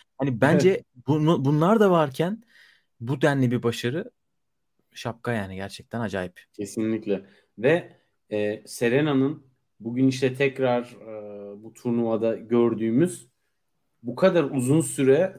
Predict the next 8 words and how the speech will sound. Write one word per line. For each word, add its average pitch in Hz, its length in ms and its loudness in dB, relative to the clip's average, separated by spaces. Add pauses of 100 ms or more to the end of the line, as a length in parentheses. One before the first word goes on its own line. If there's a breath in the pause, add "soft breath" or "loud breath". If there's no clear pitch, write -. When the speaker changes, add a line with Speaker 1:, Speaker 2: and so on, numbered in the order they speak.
Speaker 2:
domine 127 500 2
etmesinin 127 760 -2
arkasındaki 123 880 -4
en 147 260 0
büyük 123 220 0
etken 127 560 -4 (1080)
çok - 320 -12
güçlü. - 300 -12